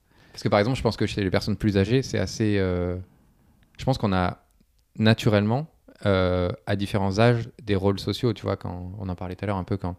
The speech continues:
quand on est ado, euh, on a envie de s'affirmer individuellement. Et je pense que plus tu vieillis, euh, et plus t'as envie de transmettre, parce que t'as sûrement, statistiquement, il y a plus de chances que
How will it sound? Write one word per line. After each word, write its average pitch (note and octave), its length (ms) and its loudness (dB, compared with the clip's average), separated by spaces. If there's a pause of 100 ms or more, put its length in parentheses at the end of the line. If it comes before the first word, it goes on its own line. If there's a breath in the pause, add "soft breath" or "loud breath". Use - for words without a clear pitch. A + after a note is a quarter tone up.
(320 soft breath)
quand - 100 -6
on F#2 80 -2
est F#2 60 2
ado, G2+ 360 2
euh, F2+ 240 0
on F2 140 -4
a F2+ 60 -4
envie F2+ 220 -6
de F#2 120 -4
s'affirmer F#2+ 420 -4
individuellement. F#2+ 800 -4 (400 loud breath)
Et F#2+ 240 -2
je - 80 -14
pense G#2 140 -6
que G#2 80 -4
plus G#2 160 -6
tu G#2+ 120 -6
vieillis, A2 380 0 (160)
euh, F#2 480 -6
et - 80 -6
plus A2+ 280 -6
t'as G#2+ 120 -4
envie F#2+ 180 -2
de F#2+ 80 -4
transmettre, - 640 -6 (420)
parce G2+ 160 -6
que G2 220 -2 (140)
t'as F#2+ 100 -2
sûrement, G2 380 -2 (800)
statistiquement, G#2 580 -4
il G#2+ 40 4
y F#2 40 4
a F2+ 40 2
plus F#2+ 180 -4
de G2 80 0
chances A2 220 -4
que F#2+ 140 -2